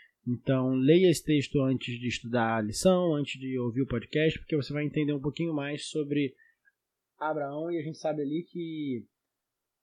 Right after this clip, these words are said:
são, é o texto da, da galeria dos heróis da fé e fala bastante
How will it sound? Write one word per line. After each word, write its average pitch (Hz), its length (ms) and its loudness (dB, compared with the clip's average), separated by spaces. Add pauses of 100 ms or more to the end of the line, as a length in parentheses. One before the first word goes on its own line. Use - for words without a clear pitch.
(260)
são, 143 380 -2
é 139 100 4
o 135 80 6
texto 151 360 4
da, 139 240 6
da 143 100 6
galeria 151 420 6
dos 170 200 6
heróis 147 320 6
da 127 100 2
fé 156 340 2
e 156 200 0 (280)
fala 143 200 6
bastante 151 1000 6